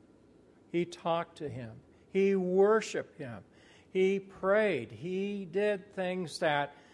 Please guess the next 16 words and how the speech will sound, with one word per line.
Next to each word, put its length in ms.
the 80
Scriptures 580
tell 340
us. 380
He 80
was 180
a 80
man 540
after 300
God's 520
own 240
heart. 400
That's 180
what 160
God 300
wants 480